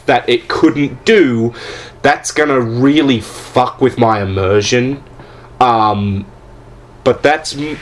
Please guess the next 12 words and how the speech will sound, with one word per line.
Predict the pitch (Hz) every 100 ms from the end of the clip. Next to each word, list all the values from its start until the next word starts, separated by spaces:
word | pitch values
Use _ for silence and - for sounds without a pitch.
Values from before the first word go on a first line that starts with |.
| - - - - -
that's, | 156 170 - - - - - - - - - - -
it's | 127 139
less | 143
about | 139 127 127
inspiration, | 123 - 117 120 160
but | 123
I | 110
do | 110 107
understand | 101 90 104 95
your | 95
point. | - 107 135 165 104
Um, | 92 87